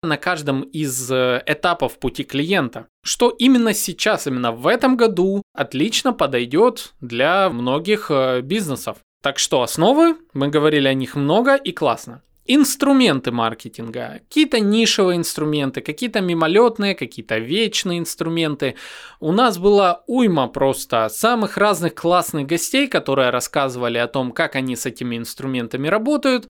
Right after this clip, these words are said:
К сожалению, некоторые эти инструменты уже пропали с рынка, но это нормально, выживает сильнейший, и не только в природе, но и в диджитале. Поэтому что-то пропало, но что-то закрепилось, что-то по сей день работает,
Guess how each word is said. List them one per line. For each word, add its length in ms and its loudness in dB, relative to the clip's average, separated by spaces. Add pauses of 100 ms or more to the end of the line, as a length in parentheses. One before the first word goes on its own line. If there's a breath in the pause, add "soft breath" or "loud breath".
(140)
К 60 -18
сожалению, 760 2
некоторые 540 0
эти 180 -8
инструменты 720 -2
уже 460 0
пропали 540 -2
с 120 -8
рынка, 480 0
но 140 4
это 160 -2
нормально, 640 2
выживает 640 0
сильнейший, 920 0
и 80 0
не 180 0
только 340 2
в 120 -6
природе, 520 4
но 260 4
и 140 4
в 60 -4
диджитале. 720 -4
Поэтому 880 0
что-то 680 0
пропало, 600 2 (420 loud breath)
но 220 4
что-то 380 2
закрепилось, 720 2
что-то 400 2
по 160 -2
сей 280 -4
день 360 -2
работает, 560 2